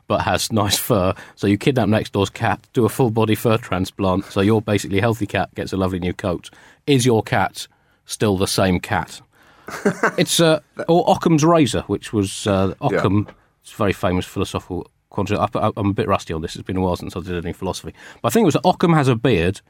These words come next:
Speaker 1: and suffers a cranial injury that impairs his mental faculties. So he goes out to try and buy a razor, but ends up in a pet shop buying an iguana, which he then teaches to graze the beard off his face,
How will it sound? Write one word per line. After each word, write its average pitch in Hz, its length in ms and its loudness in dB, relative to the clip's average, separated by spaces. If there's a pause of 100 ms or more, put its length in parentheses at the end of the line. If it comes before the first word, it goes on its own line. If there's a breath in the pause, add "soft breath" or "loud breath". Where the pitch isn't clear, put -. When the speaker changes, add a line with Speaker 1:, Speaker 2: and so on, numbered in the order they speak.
(320 soft breath)
Speaker 1:
and 110 140 0
suffers 127 260 0
a 113 60 -2
cranial 127 480 2
injury 101 540 2
that - 120 -6
impairs 101 360 0
his 98 100 2
mental 104 300 2
faculties. 95 580 -4
So 104 140 0
he 104 100 4
goes 165 300 4
out 139 200 2
to - 80 -16
try 127 200 0
and 113 80 2
buy 113 180 4
a 104 40 2
razor, 110 500 2
but - 100 -8
ends 113 180 2
up 110 120 0
in 110 60 0
a 104 60 2
pet - 280 -6
shop - 260 -2
buying 101 240 2
an 104 80 4
iguana, 104 600 2
which - 140 -8
he 117 80 2
then 113 180 4
teaches 107 420 -2
to 107 80 -4
graze 107 380 0
the 98 60 -6
beard 101 240 0
off 95 120 -2
his 98 140 -4
face, - 400 -2